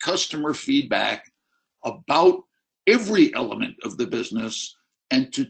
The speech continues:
test every element of the business, from the product itself to its benefits, its pricing, and much, much more, one piece at a time while you are actually building the business, so that when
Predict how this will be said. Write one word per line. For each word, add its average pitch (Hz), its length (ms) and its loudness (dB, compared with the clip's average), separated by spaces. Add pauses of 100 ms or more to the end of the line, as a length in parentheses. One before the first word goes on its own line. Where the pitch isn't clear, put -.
(120)
test - 600 -2
every 156 380 2
element 127 460 -2
of 110 140 -4
the - 80 -4
business, - 480 -10
from 107 240 -6
the 110 80 -4
product 127 520 -2
itself 190 640 4
to 104 220 0
its 107 140 -6
benefits, 170 840 -2
its - 260 -8
pricing, 147 840 0 (420)
and 113 180 -4
much, 170 360 -2
much 156 340 -4
more, 151 600 4 (460)
one 226 440 2
piece 190 580 -4
at 151 140 0
a 147 80 0
time 117 760 -4 (300)
while 208 720 2
you 220 200 4
are 185 200 2
actually 175 520 2
building 127 460 0
the 156 80 0
business, - 520 2
so - 400 -8
that 120 300 -2
when 190 580 0